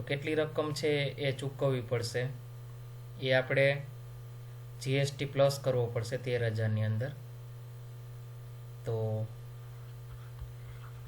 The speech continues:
ટી વીની ચૂકવવી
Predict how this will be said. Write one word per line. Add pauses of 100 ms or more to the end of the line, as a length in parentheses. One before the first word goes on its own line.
(1500)
ટી (100)
વીની (3750)
ચૂકવવી